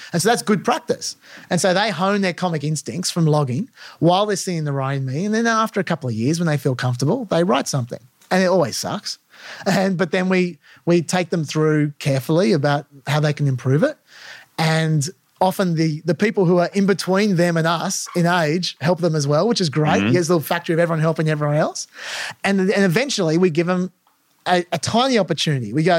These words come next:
Speaker 1: "Okay, well, the, this one minute sketch, this, this will get up and we'll," and in the meantime, we get them to do cameos, little cameos. They just get,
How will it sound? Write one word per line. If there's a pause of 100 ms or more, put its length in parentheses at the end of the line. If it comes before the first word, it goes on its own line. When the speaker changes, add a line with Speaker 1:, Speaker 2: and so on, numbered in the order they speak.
Speaker 1:
"Okay,
well,
the, (220)
this
one
minute
sketch,
this,
this
will
get
up
and
we'll," (300)
and
in
the
meantime,
we
get
them
to
do
cameos,
little
cameos.
They
just
get,